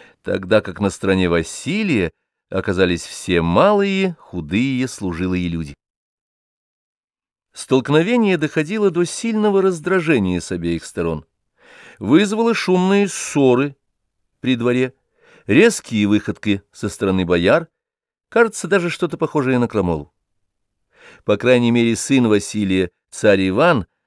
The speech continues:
жаловался после, что бояре на его отца вместе с племянником последнего Дмитрием многие пагубные смерти умышляли,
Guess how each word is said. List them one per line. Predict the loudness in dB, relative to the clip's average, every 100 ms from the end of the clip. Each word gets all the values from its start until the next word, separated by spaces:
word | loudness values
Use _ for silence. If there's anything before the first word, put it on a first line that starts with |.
| _
жаловался | -2 2 4 2 0 -4 -8
после, | -2 -4 -2 -8
что | -4 -4
бояре | 2 2 4 4 4 2
на | 0 0
его | 0 0 0
отца | 0 -2 2 4 4 2 _ _ -10
вместе | -2 0 0 -4 -6 -6
с |
племянником | -2 -2 2 4 4 2 -2 -4
последнего | -2 -4 -2 -4 0 0 0
Дмитрием | 0 -2 -2 -2 0 0 -2 -14 _
многие | 0 4 6 6 4 -2 -4 -4
пагубные | 2 2 2 -2 -2 -2
смерти | -4 -2 -2 -2 -4
умышляли, | -2 -2 -4 -2 2 2 0